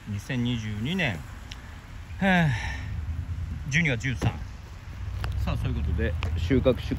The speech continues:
荷に追われてるわけですけども、雨の中ね。さあ、あー、次は、先ほどはね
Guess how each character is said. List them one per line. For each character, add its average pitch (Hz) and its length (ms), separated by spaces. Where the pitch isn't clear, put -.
荷 151 80
に 127 80
追 120 80
わ 156 80
れ 139 80
て 117 140
る 110 60
わ - 60
け - 60
で - 200
す - 60
け 95 100
ど 98 120
も、 135 220
雨 156 220
の 123 60
中 113 140
ね。 151 240
さ 185 240
あ、 127 80
あ 107 760
ー、 - 240
次 185 200
は、 156 280
先 196 220
ほ 208 80
ど 214 80
は - 40
ね 208 160